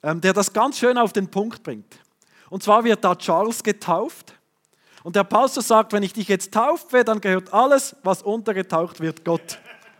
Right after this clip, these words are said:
Er hat noch das Geld raus. Genau so nicht.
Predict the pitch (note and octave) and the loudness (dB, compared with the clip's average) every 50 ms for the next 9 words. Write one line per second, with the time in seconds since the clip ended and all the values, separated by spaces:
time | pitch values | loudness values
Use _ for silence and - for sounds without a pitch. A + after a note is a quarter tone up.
0 | _ _ _ _ _ _ _ _ _ _ _ _ _ _ _ _ _ _ _ _ | _ _ _ _ _ _ _ _ _ _ _ _ _ _ _ _ _ _ _ _
1 | _ _ _ _ _ _ _ _ _ - C3 D3 E3 E3+ E3 E3 D3 - - D3 | _ _ _ _ _ _ _ _ _ -12 -6 -4 -4 -4 -4 -6 -8 -6 -4 -2
2 | C3+ C#3+ D#3 - C#3+ B2+ - C3 A#2+ A2+ - _ _ _ _ _ _ _ _ - | 0 -2 -2 -4 -8 -12 -10 -10 -12 -14 -16 _ _ _ _ _ _ _ _ -20
3 | - - _ - - _ _ _ _ _ _ _ _ _ _ _ _ _ _ _ | -20 -20 _ -20 -20 _ _ _ _ _ _ _ _ _ _ _ _ _ _ _
4 | _ _ _ _ _ _ _ - - G3 F#3+ F#3+ F#3+ F#3 G3+ G#3 G#3+ A3 G#3 - | _ _ _ _ _ _ _ 0 4 4 4 6 6 6 8 8 8 8 6 2
5 | - G3 F3 F3+ E3+ E3 E3 F3+ F#3+ E3+ - - - _ - | 0 0 2 2 2 2 2 2 2 2 0 -4 -12 _ -18